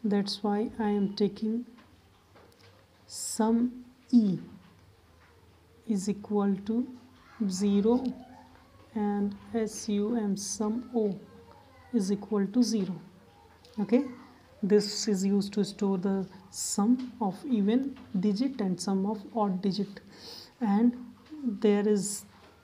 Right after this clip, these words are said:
I have to take another variable, mm, because we have to separate the digit.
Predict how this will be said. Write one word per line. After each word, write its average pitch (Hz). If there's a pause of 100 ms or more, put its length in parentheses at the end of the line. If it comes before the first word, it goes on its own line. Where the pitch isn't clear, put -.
(2000)
I 202
have 190
to 202
take 202
another 190
variable, 214 (1040)
mm, 202 (500)
because 196
we 202
have 190
to 202
separate 208
the 196
digit. 196